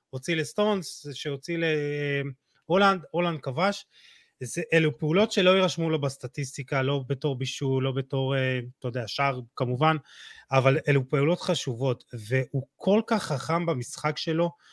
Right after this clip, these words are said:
הוא מאוד דינמי, הוא כל הזמן זז, הוא, הוא נכנס לא בתור חלוץ, הוא כזה, זה מין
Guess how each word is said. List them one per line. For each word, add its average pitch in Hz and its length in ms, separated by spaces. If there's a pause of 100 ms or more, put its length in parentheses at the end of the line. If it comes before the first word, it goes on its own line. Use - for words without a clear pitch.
(220)
הוא 135 100
מאוד 147 360
דינמי, 156 420
הוא 131 140
כל 180 280
הזמן 147 340
זז, 131 600
הוא, 135 260
הוא 147 140
נכנס 165 600 (380)
לא 147 100
בתור 180 380
חלוץ, 151 420
הוא 120 160
כזה, 131 300
זה 131 240 (140)
מין 165 380